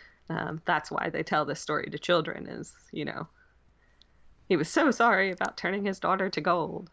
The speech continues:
and they'll never be mean to her again. Um, but for Petra and, and Marlena and Karen, um, you know, there's this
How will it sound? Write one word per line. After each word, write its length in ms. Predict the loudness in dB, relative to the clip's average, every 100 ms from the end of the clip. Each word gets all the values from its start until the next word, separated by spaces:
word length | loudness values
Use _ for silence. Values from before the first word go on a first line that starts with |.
| -20 -20 -20 -12 -6
and 340 | -4 -4 -10 -12 -4
they'll 140 | 0
never 300 | 4 4 6
be 180 | 4 4
mean 240 | 2 0 0
to 120 | 2
her 220 | 2 2
again. 400 | 0 -4 -6 -10 -14 -20 -20 -20 _ _ -8
Um, 360 | -6 -6 -8 -16 _ _ _ _ _ _ _ _ _ _ _
but 180 | 0 2
for 540 | 4 6 8 6 2 -4 -18 _ _ _ _ -4
Petra 840 | 0 0 2 2 4 6 4 0 -12 -8
and, 300 | -6 -6 -10 -6
and 240 | -4 0
Marlena 500 | 0 2 4 4 4
and 120 | 0
Karen, 600 | 0 4 4 4 2 -4 -8 -16 -20 -20 _ -6
um, 380 | -2 -2 -4 -10 -20 _ _ _ _ _ _ _ _ _ _ _ _ _ _ _ _ _ _ _ _ _ _ _ _ _ _ _ -8
you 140 | -4
know, 140 | -2 0
there's 240 | 0 0
this 440 | 0 -2 -6 -14